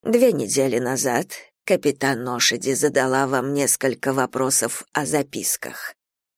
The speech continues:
А вы притворились, что не знаете, о чём идёт речь. Я знаю, что это неправда». «Я... п-, п-, правда, тут ни при чём».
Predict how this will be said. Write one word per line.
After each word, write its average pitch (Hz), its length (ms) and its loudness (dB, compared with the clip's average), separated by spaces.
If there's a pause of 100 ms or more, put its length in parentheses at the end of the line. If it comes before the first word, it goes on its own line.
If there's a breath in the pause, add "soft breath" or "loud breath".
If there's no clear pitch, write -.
(240)
А 156 300 4
вы 165 280 2
притворились, 139 1080 -2
что - 280 2
не 139 160 0
знаете, 139 640 -2
о 190 80 -4
чём 131 380 -4
идёт - 340 -8
речь. - 440 -6 (540)
Я 147 340 2
знаю, 143 560 0
что 123 300 0
это 135 600 -2 (200)
неправда». - 920 -4 (680)
«Я... 135 580 2 (240)
п-, 151 140 -8 (120)
п-, 175 180 2 (180)
правда, 160 640 2 (260)
тут 160 260 2
ни 156 80 2
при 175 220 2
чём». 185 460 2